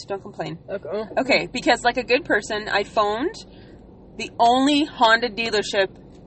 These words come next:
Speaker 1: in Saskatoon.
Speaker 2: We only have
Speaker 1: And
Speaker 2: one.
Speaker 1: that's fine. However,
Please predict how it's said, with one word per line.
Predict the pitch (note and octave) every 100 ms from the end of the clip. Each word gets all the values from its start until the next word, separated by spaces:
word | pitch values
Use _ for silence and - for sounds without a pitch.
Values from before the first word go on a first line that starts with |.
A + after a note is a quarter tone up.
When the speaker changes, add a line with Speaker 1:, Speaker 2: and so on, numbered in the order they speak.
| -
Speaker 1:
in | G#3
Saskatoon. | - F#3 F#3 F#3 F3 D3+ - - -
Speaker 2:
We | F3+
only | A3
have | D4+
Speaker 1:
And | C4
Speaker 2:
one. | D4+ F4+
Speaker 1:
that's | B3
fine. | - G#4 B3+ E3 F#3 G#3 - -
However, | - C4+ D#4+ F4 G#3+ E3+ F3+